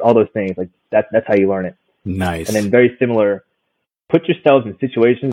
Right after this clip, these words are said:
Speaker 1: that just suck. Um, 'cause there's a lot of gain from being in those situations where you're hurting, you're putting yourself through a lot of pain, physically, mentally,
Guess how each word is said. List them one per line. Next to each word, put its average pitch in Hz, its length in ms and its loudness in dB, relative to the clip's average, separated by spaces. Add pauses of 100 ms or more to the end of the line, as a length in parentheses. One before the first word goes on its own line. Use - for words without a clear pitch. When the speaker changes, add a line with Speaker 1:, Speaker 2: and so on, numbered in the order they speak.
Speaker 1:
that 107 240 -2
just 95 180 -10 (100)
suck. 92 260 -6 (480)
Um, 90 540 -10 (440)
'cause 110 80 -14
there's 110 120 -4
a 107 40 -4
lot 123 300 4
of 113 260 0 (240)
gain 113 520 -2 (440)
from 98 520 -4 (920)
being 127 160 4
in 117 60 0
those 113 180 -2
situations 110 680 -2 (100)
where 101 480 -2
you're 95 120 -10
hurting, 123 400 -2 (120)
you're 123 100 -12
putting 127 200 0
yourself 120 240 0
through 123 100 2
a 120 60 4
lot 117 100 4
of 113 60 -4
pain, 117 500 -4 (200)
physically, 120 320 0
mentally, 113 560 0